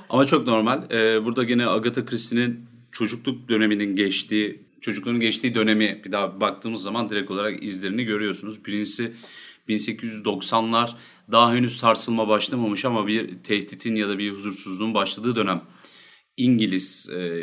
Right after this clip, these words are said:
im-, sömürge imparatorluğu için alt tarafta Boer, Boer Savaşı gerçekleşiyor Güney Afrika'da. İngiltere bin sekiz yüzlerin çoğunu çatışmalarda, savaşlarda geçirmiş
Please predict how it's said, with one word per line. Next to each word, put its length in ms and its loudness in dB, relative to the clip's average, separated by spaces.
im-, 240 -6
sömürge 400 -2
imparatorluğu 720 -4
için 360 -6
alt 220 -2
tarafta 520 0
Boer, 360 4
Boer 480 2
Savaşı 480 -4
gerçekleşiyor 960 -4
Güney 180 -2
Afrika'da. 640 -2
İngiltere 720 0
bin 120 -2
sekiz 380 -4
yüzlerin 360 -2
çoğunu 420 2
çatışmalarda, 720 0
savaşlarda 640 0
geçirmiş 640 -2